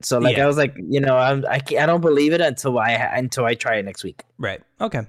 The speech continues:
Speaker 2: I, I will be playing these games. I said, I said I will play these
Speaker 1: Yeah.
Speaker 2: games if they did this. They're doing it. I gotta hold
Speaker 1: Mm-hmm.
Speaker 2: to my fucking word.
Speaker 1: Oh, I
Speaker 2: I
Speaker 1: was gonna play 'em anyway. <laughs>
Speaker 2: I was not. If I told you, if it was a re-release,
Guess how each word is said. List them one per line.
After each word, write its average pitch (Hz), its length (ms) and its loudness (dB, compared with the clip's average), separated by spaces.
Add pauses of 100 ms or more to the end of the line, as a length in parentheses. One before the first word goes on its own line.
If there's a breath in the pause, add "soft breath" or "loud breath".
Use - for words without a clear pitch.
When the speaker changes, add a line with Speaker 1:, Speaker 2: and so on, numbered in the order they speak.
(300)
Speaker 2:
I, 180 520 0
I 180 340 -2
will 175 200 -2
be 170 160 -4
playing 156 280 -2
these 139 120 -4
games. 135 200 -4
I 143 80 0
said, 196 380 -2
I 147 140 -2
said 185 260 -2
I 170 80 0
will 147 140 -2
play 175 220 0
these 202 200 -4
Speaker 1:
Yeah. 147 80 0
Speaker 2:
games 127 300 -4
if 143 160 -4
they 143 140 0
did 127 180 -4
this. 92 320 -12 (340 soft breath)
They're 127 140 -2
doing 208 240 0
it. 185 240 -4
I 123 160 0
gotta 120 300 -2
hold 156 300 0
Speaker 1:
Mm-hmm. 320 40 -6
Speaker 2:
to 143 60 -4
my 151 140 0
fucking 165 340 -2
word. 123 340 -4 (160)
Speaker 1:
Oh, 120 180 2 (240 loud breath)
I 135 220 4
Speaker 2:
I - 40 6
Speaker 1:
was 202 120 6
gonna 214 140 4
play 190 180 0
'em 151 240 -2
anyway. 139 480 2 (120)
<laughs> - 100 -20
Speaker 2:
I 175 160 0
was 196 240 -2
not. 127 340 -2
If 156 180 -2
I 151 200 -2
told 202 280 -2
you, 151 260 0
if 131 200 -2
it 185 140 0
was 190 180 -2
a 165 80 0
re-release, 180 640 -2